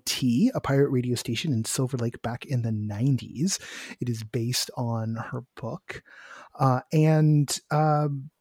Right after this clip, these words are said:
this is just, <sighs> this is freaking brilliant. Uh, and I made sure we saved this one for last 'cause I wanna go out on a high note 'cause I knew we had some stuff to, like, kind of, you know, tackle. Um, so this is the treat at the end of, you know,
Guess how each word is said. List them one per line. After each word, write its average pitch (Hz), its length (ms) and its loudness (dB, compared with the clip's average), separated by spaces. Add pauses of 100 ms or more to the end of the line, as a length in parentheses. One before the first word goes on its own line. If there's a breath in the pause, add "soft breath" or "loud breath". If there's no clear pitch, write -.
(400)
this 165 360 6
is 220 280 6
just, - 540 2
<sighs> - 300 -4
this 185 180 0
is - 60 -12
freaking 117 340 -6
brilliant. 120 460 -8 (180)
Uh, 123 460 2
and 123 300 4
I 127 140 0
made 123 200 2
sure 135 80 -2
we 117 80 -2
saved 117 240 -4
this 117 100 -8
one 123 140 -2
for 120 100 -4
last 110 320 -4
'cause 117 160 -2
I 117 40 4
wanna 113 200 2
go 113 80 -2
out 113 120 -4
on 117 100 -4
a 113 40 -4
high 123 220 -2
note 113 240 0
'cause - 160 -10
I - 20 2
knew 113 120 2
we 110 80 0
had 110 100 -4
some 131 140 -6
stuff - 320 -12
to, - 100 -6
like, 120 200 -6
kind 143 140 -8
of, 131 160 -14
you 127 160 -2
know, 98 80 -8 (160)
tackle. 123 460 -6 (640 loud breath)
Um, 123 420 4
so 131 180 2
this 135 140 2
is 175 60 6
the 160 100 4
treat 147 460 6
at 135 120 2
the 147 140 2
end 127 220 4
of, 120 180 4
you 131 80 8
know, 117 200 2